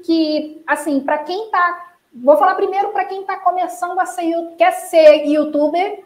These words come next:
e talvez não se sinta seguro sobre aquilo que escreve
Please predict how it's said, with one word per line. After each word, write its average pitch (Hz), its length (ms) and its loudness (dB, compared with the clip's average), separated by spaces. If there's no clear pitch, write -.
e 320 420 0
talvez 311 480 4
não 320 100 -2
se 330 120 -6
sinta 320 240 -4
seguro 294 400 -2
sobre 302 240 4
aquilo 294 220 -2
que 302 100 -10
escreve 302 800 0